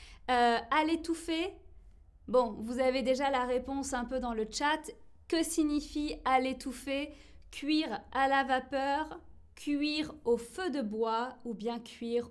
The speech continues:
au barbecue. Vous pouvez aller regarder dans le chat rapidement le commentaire de Coca <laughs> pour savoir ce que signifie cuire à l'étouffer. Voilà.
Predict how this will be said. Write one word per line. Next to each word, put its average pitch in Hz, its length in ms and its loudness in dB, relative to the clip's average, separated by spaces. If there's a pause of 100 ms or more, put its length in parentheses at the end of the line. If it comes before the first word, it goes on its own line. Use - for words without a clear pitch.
au 214 100 -6
barbecue. 233 840 -2 (460)
Vous 226 80 -8
pouvez 240 280 0
aller 240 180 6
regarder 254 800 2 (200)
dans 262 180 2
le 262 140 6
chat 262 420 2 (120)
rapidement 247 640 2
le 226 120 2
commentaire 240 680 -2
de 233 340 2
Coca 240 500 0 (340)
<laughs> - 1300 -4
pour 285 180 -6
savoir 240 560 2
ce - 140 -4
que 233 160 -2
signifie 214 560 -8
cuire 240 480 -4 (260)
à 214 220 -4 (160)
l'étouffer. 226 800 -4 (1200)
Voilà. 220 340 -2